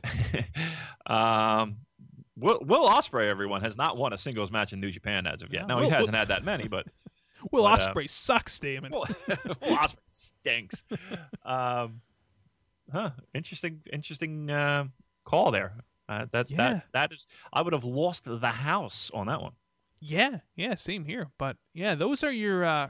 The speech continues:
Speaker 2: results for the, uh, Best of the Super Juniors matches for Block B from earlier this morning.
Speaker 1: What was the main event? Was that the main event?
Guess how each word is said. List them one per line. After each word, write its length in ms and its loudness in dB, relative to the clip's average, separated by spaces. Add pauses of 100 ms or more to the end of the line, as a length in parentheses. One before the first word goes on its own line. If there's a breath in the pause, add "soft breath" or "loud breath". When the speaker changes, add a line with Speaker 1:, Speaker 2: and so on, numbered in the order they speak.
(120)
Speaker 2:
results 800 -4 (220)
for 320 -4
the, 280 -10
uh, 200 -8
Best 200 2
of 80 2
the 60 -6
Super 240 -2
Juniors 360 -6
matches 280 -8
for 140 -14
Block 320 4 (100)
B 260 2
from 200 -8
earlier 340 -2
this 220 -8
morning. 360 -6 (300 loud breath)
Speaker 1:
What 120 -6
was 100 0
the 60 2
main 180 4
event? 180 2
Was 100 -2
that 100 2
the 40 -2
main 140 0
event? 260 0